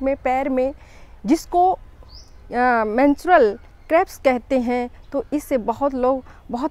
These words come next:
परेशान होते हैं और बहुत लोग को ज़रूरत पड़ जाती है हॉस्पिटल में जाने की या टैबलेट्स खाने की। दोस्तों, मैं बता दूं कि टैबलेट बहुत ज़्यादा यूज़ नहीं करना चाहिए क्योंकि इससे बहुत दुष्प्रभाव पड़ता है और जो हार्मोनल डिसबैलेंस हैं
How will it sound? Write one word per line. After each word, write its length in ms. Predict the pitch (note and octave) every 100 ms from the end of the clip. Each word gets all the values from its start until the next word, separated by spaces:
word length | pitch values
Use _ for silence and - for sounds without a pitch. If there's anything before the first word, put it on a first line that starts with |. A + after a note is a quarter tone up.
| -
परेशान 460 | B3 A3+ D#4 F4
होते 280 | D#4 B3 A#3
हैं 200 | A3+ C4
और 240 | - B3+ C#4
बहुत 340 | B3 E4 F4+
लोग 180 | F4 E4
को 120 | E4+
ज़रूरत 300 | B3+ C#4+ F#4 -
पड़ 100 | C#4
जाती 360 | C4+ C4 C4
है 280 | C4+ C#4+ C#4 - - -
हॉस्पिटल 420 | D4 - D4+ F4+
में 160 | D#4+ D4
जाने 320 | C4 B3 C4+
की 160 | C4 D4
या 120 | C4
टैबलेट्स 500 | B3 A3+ A3 C4 -
खाने 280 | - A#3 A#3
की। 100 | B3+
दोस्तों, 300 | A#3+ B3+ D4
मैं 160 | C#4+
बता 260 | B3 C#4 D#4+
दूं 180 | D#4+ F#4 - - -
कि 140 | E4+
टैबलेट 600 | E4+ - C4+ C4 C#4 F4+ -
बहुत 220 | B3 C#4
ज़्यादा 220 | C#4 C4+
यूज़ 340 | D4+ A3 D4+ D4
नहीं 100 | D#4
करना 280 | - C4+ C4
चाहिए 260 | - C4+ D#4
क्योंकि 460 | D#4 C#4 D#4 A#3+ - - - -
इससे 460 | D4+ - - F#4+ B3+
बहुत 340 | A3 B3+ C#4+
दुष्प्रभाव 680 | G#3+ D#4+ - D#4 B3+ C#4 C#4
पड़ता 360 | C4 C4 C#4
है 280 | C4 D#4 E4+ - - -
और 300 | C4 D4 D#4+
जो 260 | G#3+ F4 F4+
हार्मोनल 720 | - C4+ C#4 C4+ D#4 F#4+ A#3
डिसबैलेंस 920 | F#3+ C4+ - B3 C4 C#4 F4 F4 -
हैं 200 | C4 G3